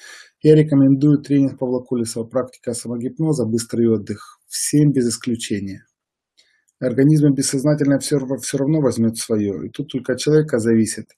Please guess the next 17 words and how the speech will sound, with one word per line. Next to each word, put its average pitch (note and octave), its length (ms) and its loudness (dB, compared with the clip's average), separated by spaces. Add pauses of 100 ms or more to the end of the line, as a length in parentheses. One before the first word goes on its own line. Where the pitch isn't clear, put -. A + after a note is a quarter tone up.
(1700)
насколько B2 720 -2 (240)
он B2+ 160 0
любит A#2+ 300 0
себя, C#3+ 520 0 (100)
любит C#3 360 -2
и A#2+ 80 -2
ценит A2 360 -2
себя, G#2 460 -8 (540)
себя D#3+ 340 2
и D3+ 40 2
свой B2+ 220 0
организм, A2+ 680 0 (100)
заботится B2 600 -2
ли A2 80 -4
человек A2+ 420 -6
о A2 60 -8
себе. G2 480 -12